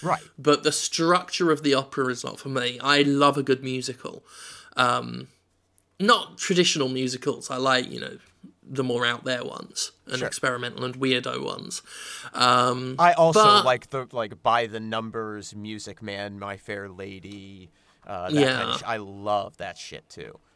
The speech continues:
Speaker 1: Uh,
Speaker 2: Ah, right. You see, I, I never really cottoned onto those, but I always liked, you know, Little Shop of Horrors and, uh, um, oh God, what's the, the one that takes on The Tempest?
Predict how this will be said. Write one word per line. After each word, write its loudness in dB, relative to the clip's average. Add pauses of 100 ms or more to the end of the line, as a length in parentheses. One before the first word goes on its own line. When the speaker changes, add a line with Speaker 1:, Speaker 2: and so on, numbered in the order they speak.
(260)
Speaker 1:
Uh, -18
Speaker 2:
Ah, 4
right. 4
You -2
see, 6
I, 6
I 6
never 4
really 0
cottoned 0
onto -2
those, 2
but -4
I 4
always 4
liked, -2
you -6
know, -6
Little -6
Shop -14
of -18
Horrors -14
and, -16
uh, -14 (580)
um, -12 (220)
oh -12
God, -6
what's -8
the, 6
the 0
one 0
that -8
takes -8
on -8
The -8
Tempest? -12